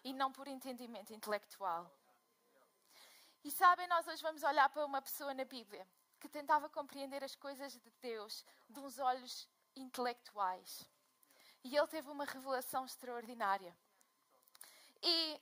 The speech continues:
esta personagem, ela aparece, ah, nós, nós temos três referências a ele na Bíblia. Então, cada um dos meus pontos esta manhã vai ser uma das vezes que nós o vemos aparecer na Bíblia. E a primeira vez que essa personagem aparece é em João três,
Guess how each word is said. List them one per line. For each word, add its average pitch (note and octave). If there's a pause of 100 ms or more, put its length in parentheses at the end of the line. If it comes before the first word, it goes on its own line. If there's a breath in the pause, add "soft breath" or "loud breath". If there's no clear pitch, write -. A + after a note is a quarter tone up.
esta D#4+
personagem, D#4
ela D4+
aparece, G3+ (320)
ah, -
nós, C#4+ (160)
nós C#4+
temos D#4
três D#4+
referências C#4+
a C4+
ele B3+
na A3+
Bíblia. F#3+ (500 loud breath)
Então, D4
cada E4+
um F4+
dos D#4+
meus D#4
pontos D#4
esta D4
manhã C#4
vai C4+
ser C#4
uma C4+
das C4+
vezes C4
que -
nós B3
o B3+
vemos B3
aparecer B3+
na A#3+
Bíblia. F#3+ (680 loud breath)
E C#4
a E4
primeira F#4
vez E4
que -
essa D#4+
personagem D4
aparece C#4
é C#4+
em C4+
João C4
três, B3